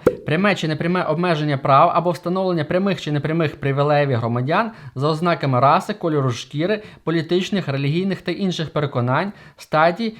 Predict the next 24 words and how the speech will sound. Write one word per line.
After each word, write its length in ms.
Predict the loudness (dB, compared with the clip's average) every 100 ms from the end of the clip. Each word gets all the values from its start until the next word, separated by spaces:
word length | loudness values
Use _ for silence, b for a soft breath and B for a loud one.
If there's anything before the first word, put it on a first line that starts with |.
| B
інвалідності, 760 | -2 0 2 0 0 -2 -4 -6
етнічного 600 | -4 -2 -2 0 -2 -4 -6
та 120 | -6
соціального 640 | -4 -2 2 2 2 0 -2
походження, 720 | -6 -6 0 0 0 -4 -4 B B -4
майнового 460 | -2 0 4 4
стану, 360 | 2 2 2 2
місця 280 | 0 -2 -4
проживання, 600 | -4 0 2 2 2 -2 -6 -4
за 140 | 0
мовними 480 | 2 2 2 2 2
або 200 | 0 0
іншими 400 | 0 -2 -2 -2
ознаками. 580 | -2 0 0 0 -4 -12 -14 _ _ _ _ _ b b b
Тут 180 | -6 -2
ви 80 | 0
бачите, 420 | 2 2 0 -4
що 160 | -4 -2
в 60 |
переліку 440 | 0 0 -2 -4 -4
вже 220 | -2 0
є 240 | 0 0
мовні 340 | 2 2 0 0
ознаки, 500 | 0 0 0 -2